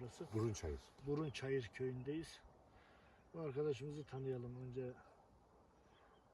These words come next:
Speaker 1: isim ne, soyad
Speaker 2: Ragıp
Speaker 1: ne?
Speaker 2: Demirel benim ismim. Ee, yaklaşık geçen bir yıl önce bu bahçeyi kurmaya karar verdik. Yaklaşık iki yüz elli yedi tane cevizimiz var.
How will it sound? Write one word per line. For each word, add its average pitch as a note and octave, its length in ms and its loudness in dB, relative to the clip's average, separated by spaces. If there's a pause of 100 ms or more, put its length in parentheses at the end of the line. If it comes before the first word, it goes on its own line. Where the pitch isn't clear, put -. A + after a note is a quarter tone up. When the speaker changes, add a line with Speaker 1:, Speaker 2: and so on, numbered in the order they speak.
Speaker 1:
isim C#3 380 -4 (120)
ne, C3 180 0
soyad A#2+ 320 -4
Speaker 2:
Ragıp A#2 300 10
Speaker 1:
ne? A2 80 4
Speaker 2:
Demirel A#2+ 420 8
benim F#2+ 220 4
ismim. A2+ 340 0 (380)
Ee, G2 40 0 (1200)
yaklaşık G#2+ 500 2
geçen A#2 460 2 (300)
bir A#2 120 6
yıl A2 180 8
önce G#2 420 8 (120)
bu G2+ 120 -2
bahçeyi G2+ 380 4
kurmaya F#2 360 2
karar F2 340 2
verdik. F2+ 280 -2 (1160)
Yaklaşık F#2+ 420 0 (140)
iki - 100 -2
yüz G#2 120 2
elli G2 200 6
yedi G2+ 120 4 (120)
tane F#2+ 340 2
cevizimiz F#2 680 -2
var. G2 120 2